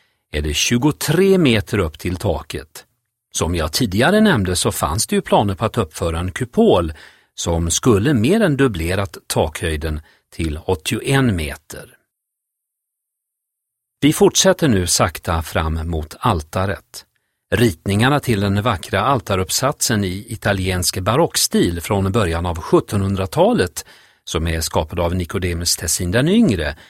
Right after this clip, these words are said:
finns bevarade i Nationalmuseum. Även den stora målningen har influenser från Italien.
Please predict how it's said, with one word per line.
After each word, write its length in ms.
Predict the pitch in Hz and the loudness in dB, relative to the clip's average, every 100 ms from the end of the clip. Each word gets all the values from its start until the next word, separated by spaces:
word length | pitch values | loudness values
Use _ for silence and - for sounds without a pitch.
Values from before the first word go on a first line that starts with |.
| _ - | _ -6
finns 360 | 104 101 - | -2 -2 0
bevarade 640 | 156 156 98 87 82 85 85 | 2 2 2 0 -2 -4 -6
i 200 | 113 92 | -10 -8
Nationalmuseum. 1400 | 85 82 - 107 107 151 80 76 80 - 98 151 - - _ _ _ _ _ | -8 -8 -6 -4 0 0 -2 -4 -4 -4 -2 -4 -6 -12 _ _ _ _ _
Även 320 | - 90 92 95 | -2 2 2 4
den 260 | 92 92 | 2 2
stora 320 | - 123 95 | 0 2 4
målningen 560 | 110 131 95 113 185 220 | 4 4 2 2 4 4
har 160 | 151 151 | 4 2
influenser 640 | 127 - 120 98 - 95 | 0 0 0 0 -2 -4
från 320 | - 104 101 | 0 0 0
Italien. 720 | 98 - 101 82 82 80 76 | -4 -2 0 0 -4 -8 -12